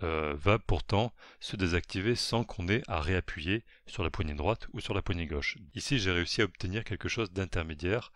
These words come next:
entre le toggle et le maintien de touche. Pour réussir cela, j'ai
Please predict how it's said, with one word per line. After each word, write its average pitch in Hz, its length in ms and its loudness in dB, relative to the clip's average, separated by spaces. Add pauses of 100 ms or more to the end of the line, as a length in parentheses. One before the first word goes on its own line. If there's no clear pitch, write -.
(380)
entre 87 520 2
le 76 100 -2
toggle 92 540 2
et 107 80 -2
le 95 100 2
maintien 92 240 -2
de 87 80 -2
touche. - 380 -12 (160)
Pour 95 100 2
réussir 87 380 4
cela, 117 320 2
j'ai 95 240 2